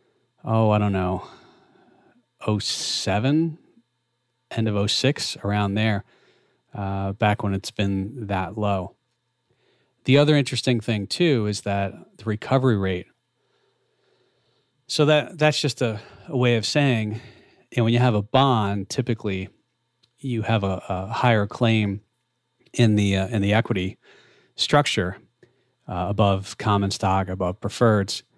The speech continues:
And if the company goes bankrupt, in theory, you sell off everything and you recover some amount.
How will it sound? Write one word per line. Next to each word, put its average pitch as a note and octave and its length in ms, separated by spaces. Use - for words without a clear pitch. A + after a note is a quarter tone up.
And G2+ 680
if A2+ 160
the - 100
company G#2 260
goes G2 200
bankrupt, C#3 540
in G2+ 80
theory, G#2+ 840
you G#2+ 100
sell A2+ 240
off G#2 140
everything G#2 480
and F#2+ 300
you A2 160
recover G2+ 460
some G#2 320
amount. G2+ 400